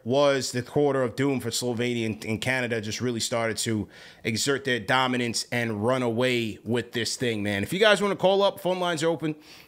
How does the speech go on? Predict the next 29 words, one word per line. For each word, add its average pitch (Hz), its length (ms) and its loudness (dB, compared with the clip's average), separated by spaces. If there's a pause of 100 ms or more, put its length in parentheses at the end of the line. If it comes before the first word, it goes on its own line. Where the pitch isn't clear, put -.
(100)
six 175 200 0
five 160 280 0
seven, 156 240 0
three 160 220 0
eight 151 120 0
three, 156 160 0
one 151 220 0
five 147 320 0
zero 139 180 0
nine, 135 320 -2
or 156 400 4 (240)
you - 80 -6
can 135 140 0
hit 143 160 2
us 139 160 -2
up 143 320 -2
on 143 420 0
the 131 100 0
K 139 300 2
F 127 140 -2
T 147 180 -4
V 135 220 -4
Discord. 131 680 0 (1300)
Salute 135 220 -2
to 139 80 2
everybody 120 340 0
in 110 80 -4
the 113 40 -6
chat. 143 460 2